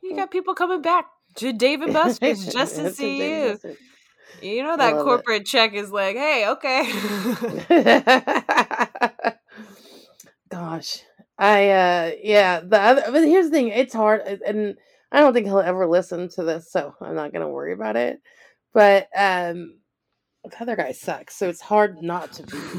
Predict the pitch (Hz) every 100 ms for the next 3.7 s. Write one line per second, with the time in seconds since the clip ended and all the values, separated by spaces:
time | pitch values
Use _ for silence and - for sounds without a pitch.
0 | - - 220 160 147 175 147 165 196 180
1 | 175 196 202 233 220 208 196 185 180 170
2 | 147 - 151 147 143 139 131 - 98 -
3 | - 78 78 82 90 78 _